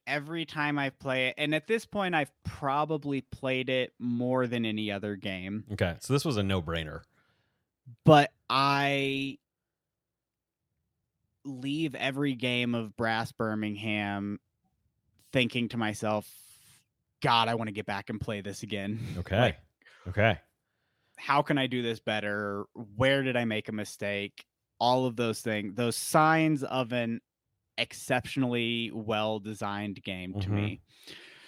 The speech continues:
Speaker 2: Keep scratching
Speaker 1: So that
Speaker 2: at
Speaker 1: was
Speaker 2: ya.
Speaker 1: a no-brainer.
Speaker 2: Yep. Terraforming Mars.
Speaker 1: Terraforming Mars is a little bit different. I've played a lot of Terraforming Mars.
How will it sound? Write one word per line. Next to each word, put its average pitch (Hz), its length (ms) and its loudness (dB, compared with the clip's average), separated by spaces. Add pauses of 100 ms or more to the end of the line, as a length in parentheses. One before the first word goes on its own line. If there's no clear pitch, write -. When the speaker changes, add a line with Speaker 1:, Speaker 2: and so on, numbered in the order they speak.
Speaker 2:
Keep 120 160 4
scratching 113 460 6
Speaker 1:
So - 40 6
that 196 120 12
Speaker 2:
at 196 60 8
Speaker 1:
was 175 100 4
Speaker 2:
ya. 170 40 4
Speaker 1:
a - 40 6
no-brainer. 104 760 -2 (160)
Speaker 2:
Yep. 117 240 2 (1500)
Terraforming 139 540 8
Mars. 131 320 8
Speaker 1:
Terraforming 233 160 0
Mars 202 760 -2 (1080)
is 196 200 0
a 208 40 4
little 247 220 0
bit 254 160 2
different. 226 340 0
I've 208 260 2 (920)
played 180 380 0
a 170 40 6
lot 135 480 0
of 135 140 -4
Terraforming 113 1300 -6
Mars. 73 580 -12